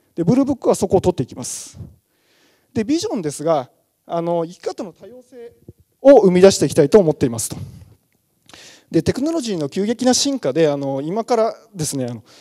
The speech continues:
仕事の半分がか-、なくなっていくと。で、そうした時に人それぞれが本当に自分が大切に思っていることで、その人らしい生き方を実現していく、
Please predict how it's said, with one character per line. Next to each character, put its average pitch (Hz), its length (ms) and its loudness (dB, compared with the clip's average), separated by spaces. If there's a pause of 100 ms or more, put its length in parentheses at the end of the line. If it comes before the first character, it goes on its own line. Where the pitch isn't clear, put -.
(160)
仕 - 140 0
事 254 180 0
の 277 80 2
半 277 280 -6
分 320 160 -6
が 143 160 -4
か-、 - 240 -14
な 143 140 -10
く 233 80 -6
な 285 60 0
っ - 40 -8
て - 60 -16
い - 40 -16
く - 80 -6
と。 - 180 -20 (340)
で、 196 100 -4
そ 320 140 -4
う 320 60 -4
し - 40 -8
た 349 80 -6
時 302 220 -6
に 233 80 -2
人 294 200 -4
そ - 140 -4
れ 370 80 -2
ぞ 359 100 -2
れ 302 60 -4
が 226 100 -2
本 349 220 -6
当 427 100 2
に 415 80 0
自 262 160 -4
分 302 140 -2
が 302 80 -4
大 294 140 -4
切 320 220 -6
に 339 80 -2
思 311 120 0
っ - 40 -4
て - 80 0
い - 20 2
る 214 60 0
こ - 100 -2
と 151 100 2
で、 175 160 4 (220)
そ - 140 0
の 330 60 4
人 330 140 2
ら 330 120 2
し - 140 -2
い - 20 0
生 208 60 -4
き - 60 -12
方 190 180 4
を 139 40 6
実 143 240 -6
現 180 140 -4
し - 20 -10
て 170 80 -6
い 139 60 -8
く、 165 120 -4